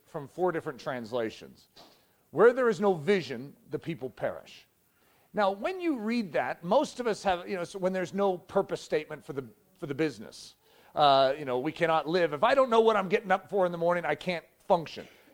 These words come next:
And that's correct. But that would be small v or lowercase v vision, okay? And it actually, it, it matters. Lowercase v vision has a similar impact if you don't have it.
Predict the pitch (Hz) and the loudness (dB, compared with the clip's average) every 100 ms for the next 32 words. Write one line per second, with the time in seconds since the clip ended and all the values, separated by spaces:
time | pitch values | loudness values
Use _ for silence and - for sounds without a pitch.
0 | - 156 170 185 - 196 254 - - _ | -6 0 0 0 0 2 2 -4 -16 _
1 | _ - 202 339 349 302 220 - - 202 | _ 0 2 2 2 -2 -4 -8 -4 2
2 | 226 220 180 131 180 160 156 156 214 226 | 2 2 0 -4 -6 -2 -2 4 6 6
3 | - 185 165 127 120 156 127 135 107 - | 4 -2 -4 -8 -8 -8 -6 -6 -6 -14
4 | _ - 123 151 254 220 233 - 285 262 | _ -16 -6 -4 -2 0 0 0 -6 -4
5 | 233 226 208 196 269 139 - - 147 262 | -4 -2 0 0 0 -2 -12 0 4 4
6 | 247 233 240 151 208 170 196 - 135 143 | 2 -4 -4 -6 -6 0 0 0 -8 -14
7 | _ _ _ _ - 220 277 233 - - | _ _ _ _ -2 2 2 0 -4 0
8 | 277 233 - 214 254 - 147 - 156 170 | 2 2 0 0 0 0 -2 -2 -4 -2
9 | 165 143 196 151 92 | -2 0 0 0 -2